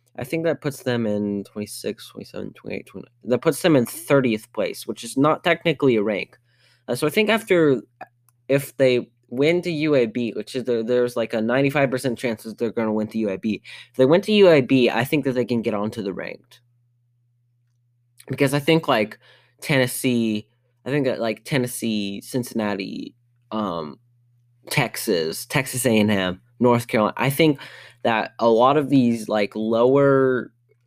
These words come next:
like, the lower ten,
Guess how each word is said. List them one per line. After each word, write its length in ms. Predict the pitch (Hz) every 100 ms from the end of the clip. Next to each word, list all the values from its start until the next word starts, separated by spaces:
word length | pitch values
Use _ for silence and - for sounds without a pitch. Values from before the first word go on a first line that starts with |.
| _
like, 320 | 107 104 - _ _ -
the 380 | 107 104 92 - -
lower 840 | 110 107 113 113 110 104 95 - _ -
ten, 600 | - 117 113 127 160